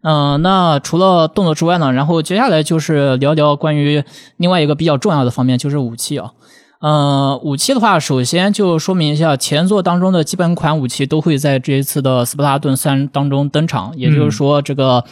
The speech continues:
Speaker 1: 大家在初代或者二代里面擅长使用的一些武器，在三代里面也会出现。那所以呢，我在二代里面，我就是，呃，我就是针管枪玩家。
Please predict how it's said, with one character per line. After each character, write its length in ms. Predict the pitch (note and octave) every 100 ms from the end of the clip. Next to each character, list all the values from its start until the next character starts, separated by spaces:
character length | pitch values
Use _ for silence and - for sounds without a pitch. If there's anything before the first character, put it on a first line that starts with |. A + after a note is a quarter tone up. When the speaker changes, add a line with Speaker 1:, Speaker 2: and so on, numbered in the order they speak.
| - - -
Speaker 1:
大 160 | D3+
家 280 | C#3 D3 D3+
在 520 | D3 D3+ C#3 C3+ C3 B2+
初 200 | - D3+
代 140 | D3+
或 120 | C#3+
者 80 | B2+
二 200 | C#3+ C#3+
代 240 | C#3 B2+
里 100 | A#2+
面 180 | A#2+ B2
擅 140 | C#3 C3
长 140 | C3
使 160 | - C3
用 100 | C3
的 80 |
一 60 | C3+
些 100 | C3
武 140 | A#2+
器， 160 | A#2 B2+
在 180 | B2 B2+
三 160 | C3+
代 100 | D3
里 80 | C#3
面 140 | B2 C3
也 100 | A#2
会 120 | A#2+
出 160 | -
现。 240 | B2+ C#3+ - - - -
那 280 | D3 C#3+ C3+
所 220 | - D3
以 120 | D3+
呢， 260 | C3+ C#3+ C3+
我 200 | A#2+ B2
在 400 | D#3 D#3+ D#3+ C#3+
二 200 | D#3 C#3+
代 120 | D3
里 80 | B2
面， 220 | B2+ B2
我 160 | B2 A#2+
就 140 | D#3+
是， 340 | D#3+ C#3 B2+ A#2+ - - -
呃， 760 | C3+ C3 B2 A#2+ A#2+ A#2 A#2+ A#2 - -
我 320 | - B2+ A#2+
就 120 | F3
是 140 | F3+ D#3
针 160 | F3+
管 140 | D#3 A#2+
枪 120 | C3+
玩 140 | A#2+
家。 220 | B2+ C3+